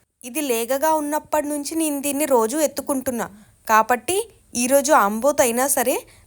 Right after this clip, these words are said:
నాకు దీని బరువు తెలియట్లేదు. సాధన చేస్తే సాధ్యం కానిదంటూ ఏమీ లేదు" అని ఆ రాజుగారికి తెలియచెప్తుంది. అప్పుడు ఆ రాజుగారు తన తప్పును తెలుసుకొని ముసుగు వేషంలో ఉన్న ఆ రాణిగారిని మళ్ళీ స్వీకరిస్తారు.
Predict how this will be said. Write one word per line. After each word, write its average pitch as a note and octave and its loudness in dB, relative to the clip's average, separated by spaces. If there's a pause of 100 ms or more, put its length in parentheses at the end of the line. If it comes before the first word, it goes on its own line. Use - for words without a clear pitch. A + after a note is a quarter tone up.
(100)
నాకు C4+ 4
దీని C#4+ 0
బరువు A#3 4
తెలియట్లేదు. C4 0 (420)
సాధన A3 -4
చేస్తే C4 -2 (220)
సాధ్యం G#3+ 2
కానిదంటూ C#4 2
ఏమీ B3 0
లేదు" B3+ 2 (340)
అని C#4 -4 (320)
ఆ A3+ 8
రాజుగారికి A#3 4
తెలియచెప్తుంది. C4 -2 (260)
అప్పుడు A#3+ -6
ఆ C4 0
రాజుగారు A#3+ -4 (360)
తన B3 2
తప్పును A#3+ -2
తెలుసుకొని B3+ 0 (400)
ముసుగు A3 -10
వేషంలో D4 0
ఉన్న D4 -2
ఆ D4 2
రాణిగారిని B3 0 (420)
మళ్ళీ G#3 2
స్వీకరిస్తారు. B3+ 0